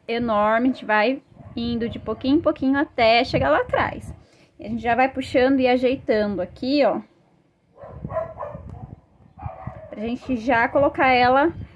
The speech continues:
a agulha, a linha embaixo, né, dos olhinhos de novo. Porque aqui ainda a gente vai fazer um bordado branquinho. E depois a gente vai fazer os cílios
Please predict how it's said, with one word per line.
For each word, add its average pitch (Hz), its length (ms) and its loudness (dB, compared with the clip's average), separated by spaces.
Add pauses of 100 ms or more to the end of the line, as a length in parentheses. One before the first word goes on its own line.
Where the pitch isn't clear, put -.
(140)
a - 100 -4
agulha, 240 500 0
a 208 440 2
linha 254 420 2 (100)
embaixo, 269 840 2 (1120)
né, 247 460 -2
dos 233 220 -10
olhinhos 254 560 2
de 269 140 4
novo. 415 480 -2 (720)
Porque 226 240 -10
aqui 226 300 0
ainda 254 200 2
a 247 40 -4
gente 247 160 0
vai 233 140 -6
fazer 247 280 -2
um 240 160 -2
bordado 208 760 0 (340)
branquinho. 226 1040 0 (1200)
E 269 140 -4
depois 247 320 -2
a 247 40 -4
gente 247 180 -4
vai 240 120 -4
fazer 226 340 -6
os 311 100 -6
cílios 247 800 -6